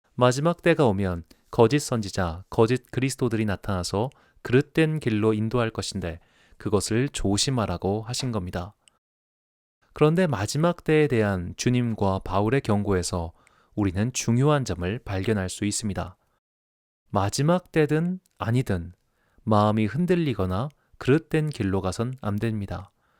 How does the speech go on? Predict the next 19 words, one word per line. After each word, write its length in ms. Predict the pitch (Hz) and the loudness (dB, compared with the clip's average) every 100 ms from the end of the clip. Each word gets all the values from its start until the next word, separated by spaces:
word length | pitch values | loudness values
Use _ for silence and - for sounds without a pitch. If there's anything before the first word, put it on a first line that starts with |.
| _ _ _ - | _ _ _ -4
즉, 240 | - 165 - | -2 0 0
마지막 540 | 104 101 147 190 190 | -2 0 0 0 0
때든 260 | 190 185 170 | 0 0 0
아니든 540 | 101 90 131 151 95 - _ _ _ - | 0 -2 -4 -4 -8 -12 _ _ _ -18
성도가 800 | - 190 202 202 190 185 185 185 _ - | 0 2 4 4 4 2 2 -2 _ -2
해야 220 | 185 185 | 2 4
할 200 | 180 175 | 4 2
일은 460 | 107 92 101 117 90 _ _ _ | 2 0 -2 -2 -6 _ _ _
변함없다는 800 | - 101 101 107 104 - 127 147 | -4 0 2 2 0 0 2 2
겁니다. 480 | 123 90 92 92 - _ _ _ _ _ _ _ _ _ _ | 0 -4 -6 -12 -14 _ _ _ _ _ _ _ _ _ _
그리스도인은 920 | - 139 175 180 170 110 110 127 87 - _ _ _ | 2 4 4 4 4 4 0 0 -4 -10 _ _ _
구원의 480 | - 131 139 165 175 | 0 6 8 8 4
사재기를 500 | 175 185 185 160 127 | 0 -2 -2 0 0
할 100 | 123 | -2
필요가 340 | 147 - 135 110 | -4 -2 0 0
없습니다. 540 | - 107 101 90 - _ _ _ _ _ _ _ _ | 0 -4 -6 -8 -12 _ _ _ _ _ _ _ _
마지막 460 | 123 117 123 120 | 8 8 4 0
때가 220 | - 113 107 | 0 0 0
다가왔다고 960 | 104 110 135 113 - 92 101 113 92 | 0 2 2 2 -2 -2 0 0 -4